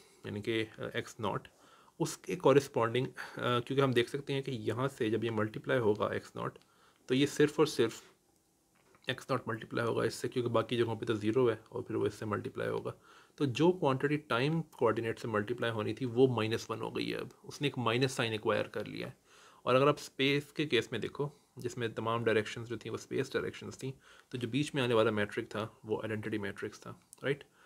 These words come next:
तो उसमें तमाम के तमाम जो है वो प्लस साइंस थे। So,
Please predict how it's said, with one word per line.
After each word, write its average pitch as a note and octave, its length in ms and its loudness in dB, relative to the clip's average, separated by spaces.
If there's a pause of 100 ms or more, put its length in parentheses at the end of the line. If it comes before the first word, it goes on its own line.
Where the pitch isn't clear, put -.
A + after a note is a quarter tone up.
(180)
तो - 80 0
उसमें C3 320 0
तमाम B2 360 2
के C#3+ 80 -2
तमाम A2 340 -2
जो A2 120 -2
है G#2 120 0
वो A#2 100 2
प्लस A2 340 -4
साइंस G#2+ 380 -6
थे। A#2+ 60 -12 (1160)
So, D#3+ 180 4